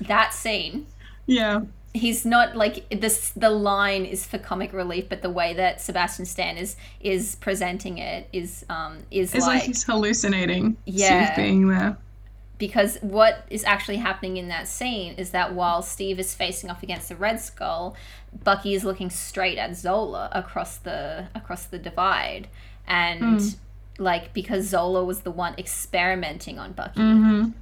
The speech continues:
Speaker 1: And
Speaker 2: Yeah.
Speaker 1: it's, like, this fucking double tap in The Winter Soldier when you find out that Zola was, uh, working for both Hydra and shield at the same time while Bucky was being, you know, kept by Hydra.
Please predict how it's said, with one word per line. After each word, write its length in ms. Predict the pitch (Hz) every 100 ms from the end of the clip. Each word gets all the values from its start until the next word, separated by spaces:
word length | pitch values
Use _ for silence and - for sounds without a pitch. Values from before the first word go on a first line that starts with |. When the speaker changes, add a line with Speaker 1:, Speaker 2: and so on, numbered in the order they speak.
| - - - - - - - -
Speaker 1:
And 360 | 175 175 175 202
Speaker 2:
Yeah. 280 | 190 180 185 - -
Speaker 1:
it's, 400 | 202 190 - -
like, 380 | 196 185 180 -
this 220 | 190 190 214 - - -
fucking 640 | - - 196 196 185 175 180
double 340 | 196 170 180
tap 400 | 180 240 - - -
in 420 | 175 165 165 196 - -
The 100 | -
Winter 280 | 190 185 185
Soldier 400 | - 180 175 185
when 180 | 175 175
you 60 | 175
find 280 | - 165 165
out 140 | -
that 140 | 170 175
Zola 320 | 170 165 170
was, 340 | 165 160 165 - - -
uh, 300 | - 170 170
working 400 | 165 175 175 175
for 140 | 175 185
both 240 | 170 165
Hydra 560 | 175 - 165 165 165 156
and 240 | 170 160 175
shield 320 | - 175 165
at 100 | -
the 60 | 180
same 260 | 175 165
time 320 | 180 185 175
while 140 | 160 165
Bucky 340 | 151 180 170
was 180 | 165 175
being, 400 | - - - - - - -
you 140 | 190 180
know, 340 | 156 147 165 - -
kept 360 | - - - -
by 280 | 151 151
Hydra. 640 | 165 - 175 170 - - 208